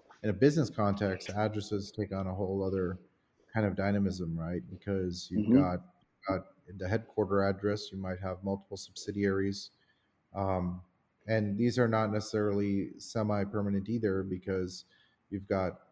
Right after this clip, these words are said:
Speaker 1: you know, a lot of churn in the sense that organizations undergo M and A activity, they grow, and, uh, they change. And, um,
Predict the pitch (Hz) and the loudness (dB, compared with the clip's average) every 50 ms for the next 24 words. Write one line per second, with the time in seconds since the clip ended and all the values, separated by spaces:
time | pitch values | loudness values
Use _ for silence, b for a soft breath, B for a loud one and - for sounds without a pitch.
0 | _ - 104 104 98 92 90 92 98 101 101 92 90 - - - 117 113 107 101 | _ -12 -6 -6 -4 -2 -2 0 2 2 0 0 -2 -6 -6 -2 0 0 2 2
1 | 95 98 101 101 _ _ _ _ - 101 98 95 90 - 104 101 98 95 - - | 0 -2 -4 -8 _ _ _ _ -6 -4 -4 -4 -4 -4 -2 -2 -2 -2 -4 -6
2 | - 92 90 85 - _ _ _ _ _ _ - 101 95 87 101 98 92 92 98 | -6 -4 -4 -4 -6 _ _ _ _ _ _ -4 -4 -4 -2 -4 -6 -4 -4 -4
3 | 95 92 - - 101 98 92 90 - - - _ _ _ _ _ _ _ _ _ | -6 -6 -6 -8 -8 -8 -8 -8 -12 -16 -18 _ _ _ _ _ _ _ _ _
4 | _ - - 107 101 95 87 104 104 98 98 95 98 95 101 101 104 104 95 90 | _ -6 -4 -2 0 2 2 4 4 4 4 2 2 2 2 2 2 2 0 -2
5 | - - - 98 90 90 92 95 98 98 _ - 101 95 95 90 90 95 101 104 | -4 -4 -4 -4 -2 -2 -4 -4 -6 -8 _ -16 -10 -8 -8 -6 -4 -2 0 2
6 | 101 98 98 98 98 - _ _ _ _ _ - 92 92 92 92 92 90 95 95 | 2 2 0 -2 -4 -12 _ _ _ _ _ -12 -10 -8 -8 -8 -8 -6 -6 -4
7 | 92 92 90 92 92 - - - 131 120 98 90 87 - - - _ _ _ _ | -4 -4 -6 -6 -8 -8 -4 -4 -2 -2 -2 -6 -8 -14 -18 -20 _ _ _ _
8 | - - 95 95 92 92 90 95 92 92 90 90 87 90 90 | -12 -10 -8 -6 -6 -6 -4 -4 -4 -2 -2 -4 -4 -6 -10